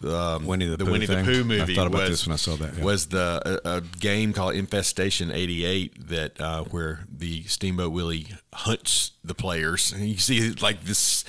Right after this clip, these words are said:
Speaker 1: shadow behind the player with the Steamboat Willie, uh, sort of, uh, silhouette. So, uh, there, uh, uh, there's a lot of stuff, little shorts and things that are already out. I haven't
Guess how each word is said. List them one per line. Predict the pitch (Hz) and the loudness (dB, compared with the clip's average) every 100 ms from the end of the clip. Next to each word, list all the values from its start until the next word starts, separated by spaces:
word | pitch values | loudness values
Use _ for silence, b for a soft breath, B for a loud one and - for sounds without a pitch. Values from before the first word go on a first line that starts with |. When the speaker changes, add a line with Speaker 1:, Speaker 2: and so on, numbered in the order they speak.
| B B B | B B B
Speaker 1:
shadow | - - 123 110 110 107 | 2 4 6 6 6 4
behind | 98 95 98 98 98 92 | 4 4 4 2 2 0
the | |
player | 90 104 101 98 95 92 | 0 2 4 6 4 2
with | 92 - | -2 -2
the | 90 87 | -2 0
Steamboat | - 92 98 87 | -2 0 0 0
Willie, | 95 92 90 | 0 0 0
uh, | 87 85 | 0 -2
sort | 78 - 85 | -2 -2 -2
of, | 82 - | -4 -4
uh, | 80 | -2
silhouette. | - 110 98 95 95 - B B B B B B - | -2 0 0 0 0 -2 B B B B B B -10
So, | - 87 82 80 | -4 0 0 0
uh, | - | 0
there, | 123 160 - 110 - | 2 2 2 -2 -4
uh, | 110 - | -6 -4
uh, | 104 107 - - | -4 -4 -8 -18
there's | 90 110 110 | -2 0 2
a | 101 | 2
lot | 104 104 | 2 2
of | 107 | 2
stuff, | - - 98 101 | 0 0 0 0
little | 98 | -2
shorts | 90 95 95 - | -2 -4 -4 -6
and | 87 | -6
things | 87 82 | -6 -4
that | 82 | -4
are | 78 | -2
already | 80 78 76 | -2 -2 -2
out. | 76 | -2
I | |
haven't | 80 82 | -2 -2